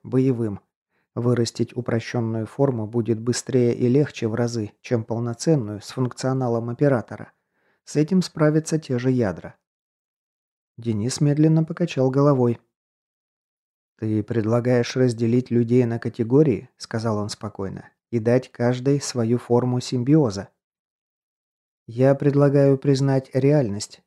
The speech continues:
ответил я. «Мы и так уже это сделали. Просто не называем вещи своими именами».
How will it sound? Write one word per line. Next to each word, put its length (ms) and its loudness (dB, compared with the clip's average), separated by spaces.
ответил 480 -6
я. 280 -6
«Мы 240 4
и 40 2
так 240 0
уже 200 0
это 220 -4
сделали. 520 -2
Просто 380 2
не 140 4
называем 540 4
вещи 340 0
своими 540 -2
именами». 560 -4